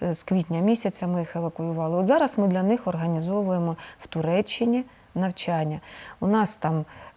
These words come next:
е, більше дев'яносто дітей, це міні-школа. Тому, перше, ми туди відрядили, частково відрядили вчителів,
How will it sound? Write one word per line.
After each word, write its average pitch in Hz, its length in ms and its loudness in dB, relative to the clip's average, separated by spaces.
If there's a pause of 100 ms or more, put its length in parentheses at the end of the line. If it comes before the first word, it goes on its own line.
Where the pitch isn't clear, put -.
(120)
е, - 80 -4
більше 185 340 2
дев'яносто 170 540 2
дітей, 247 540 4 (160)
це 165 160 -2
міні-школа. 202 960 4 (480)
Тому, 208 440 6 (180)
перше, 190 320 0
ми 185 120 4
туди 175 280 0
відрядили, 180 640 4
частково 165 560 -2
відрядили 165 540 0
вчителів, 185 720 0